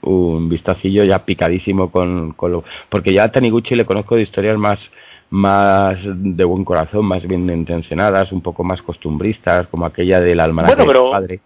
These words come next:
Speaker 2: pero esta es una historia bastante intimista también, ¿eh? O sea,
Speaker 1: Sí, pero el cambio es tan radical, porque además lo decía, lo comentaba, que el tío quería huir de los cuerpos, porque, eh, de los cuerpos, digamos, un poco, eh, superheroicos, tan bien formados, tan bien proporcionados y tan musculados en el sitio. Estos son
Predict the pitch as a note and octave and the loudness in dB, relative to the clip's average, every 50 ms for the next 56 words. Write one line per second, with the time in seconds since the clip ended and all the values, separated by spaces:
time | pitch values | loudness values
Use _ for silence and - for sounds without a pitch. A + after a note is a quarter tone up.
0 | _ _ - C#3 C3 C3+ C#3 C#3 F#3+ G3 A3 A#3+ F3+ D#3 C#3+ C#3 C3 B2 B2 A2+ | _ _ -8 -8 -6 -6 -6 -6 -8 -8 -6 -6 -8 -8 -8 -8 -10 -10 -12 -12
1 | - C#3+ C3+ B2+ A#2+ A#2 - C3+ B2 A2+ B2 A#2+ A#2 A#2 A#2 A2+ A2+ A2+ A2+ A2+ | -14 -12 -10 -10 -10 -10 -12 -16 -16 -14 -12 -10 -10 -10 -10 -12 -14 -14 -14 -14
2 | A2+ A2+ A#2 B2+ - - D3+ C3+ A#2 - A#2 A2 B2 B2 - B2+ A2 G#2 G#2 D#3 | -14 -14 -14 -16 -18 -18 -20 -18 -16 -18 -16 -16 -16 -16 -16 -16 -16 -16 -16 -16
3 | G3+ - G2+ G2+ F#2+ - _ _ - - - C#3 A#2+ A#2+ - D3+ D#3 - - - | -16 -16 -16 -20 -20 -20 _ _ -20 -18 -14 -14 -10 -6 -6 -8 -8 -8 -18 -20
4 | - - - C3 B2 A#2 B2 A#2+ A2 - - C3+ C#3 C#3+ D#3+ E3+ - - - E3 | -14 -4 0 2 4 4 4 4 2 0 -2 -2 -2 -2 -4 -4 -6 -4 -2 -2
5 | D3+ C#3+ B2 B2 B2 C3 A#2+ A#2 G2+ - A#2 A#2+ B2+ - A#2+ G2+ - G2+ G2+ A#2 | 0 0 0 0 0 0 0 0 -2 -2 -2 -2 -2 -4 -6 -4 -4 -2 -2 0
6 | C3 C#3+ C3 A#2+ A2+ - - B2 A#2+ A#2 A2 G2+ F#2+ - G2 G2+ G2 F#2+ A#2+ C3 | 0 0 0 0 -2 -2 0 2 2 2 2 0 0 -2 -4 -4 -2 0 0 0
7 | A#2+ G2+ F#2+ F2+ E2 E2 - A#2+ B2+ B2+ - A#2+ A#2 A#2 A2 G#2+ G#2+ A2+ A#2 A2+ | 0 0 -2 -6 -6 -4 -4 -4 -4 -2 -4 -4 -2 0 -2 0 0 0 2 2
8 | A2 G#2 G#2 G#2 F#2+ F#2+ F#2+ - - - _ - - G2+ G#2+ G#2+ - - A#2 A2 | 0 0 -2 -2 -2 -4 -6 -8 -14 -20 _ -4 -2 -2 -2 0 0 2 0 0
9 | - - - - E2 - F#2+ F2+ E2+ E2+ E2+ E2 E2 C#2+ A#1+ B1 C2 C#2+ D2 D2+ | 0 -4 -12 -12 -8 -4 -4 -4 -4 -4 -6 -6 -6 -4 -4 -2 -4 -4 -2 -2
10 | E2 E2 F2 - - - G#2+ G#2 G#2 A#2+ A2+ G2 G2+ F#2+ G#2 G2 G#2+ G#2 G2 G#2 | 0 0 0 -2 0 -2 -2 0 0 0 0 0 2 0 0 0 0 -2 -2 -4
11 | G2 G2 G#2 G#2 - A2 G#2+ G2+ - - - - - - - - _ - - - | -6 -4 -4 -4 0 0 0 0 -2 -8 -20 -20 -20 -20 -20 -18 _ -12 -10 -6
12 | - G2+ E2 F#2 F#2 F2 D#2+ D#2 F#2 G2+ - - F#2 E2 - - E2+ E2+ E2 E2 | -6 -4 0 2 2 4 4 4 4 4 2 0 -4 -4 -2 -2 -2 0 0 0
13 | F#2+ G2 F#2+ - F#2+ F#2 F#2+ G2 F#2+ - F#2 E2+ E2+ F2 F#2 F#2 - G2 F2+ - | 0 0 0 -2 -4 -2 -2 -2 -2 -2 -4 -4 -2 -2 -2 -2 -2 -2 -2 -2
14 | F#2+ E2+ - - F2+ F2 F2+ F#2 G2 G2 F#2+ - G2 F#2 F2 F2 E2 D#2+ E2 E2+ | -4 -4 -4 -4 -2 -2 0 0 0 -2 -2 -6 -6 -4 -2 -2 0 -2 -4 -6
15 | - - F2 E2+ E2+ F2 F#2+ F#2 F#2+ F2+ E2+ D#2 - G#2+ F#2 - F2+ F2 - - | -6 -4 0 2 2 2 0 -2 -4 -6 -4 -4 -4 -6 -2 -2 -4 -4 -4 -8
16 | G#2 - - A2+ A2 | -10 -6 -4 -4 -4